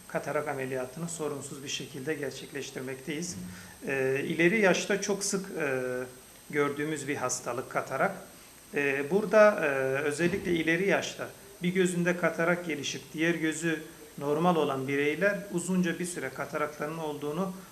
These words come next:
fark etmeyebiliyorlar. Çünkü bir gözü tam gören bir kişi diğer gözünde görme azlığı gelişse bile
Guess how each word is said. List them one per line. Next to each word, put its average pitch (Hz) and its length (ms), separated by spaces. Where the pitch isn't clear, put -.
fark 165 280
etmeyebiliyorlar. 160 880
Çünkü 170 360
bir 190 60
gözü 180 340
tam 185 240
gören 175 320
bir 175 80
kişi 208 340
diğer 170 200
gözünde 170 460
görme 160 320
azlığı 165 320
gelişse 165 540
bile 156 280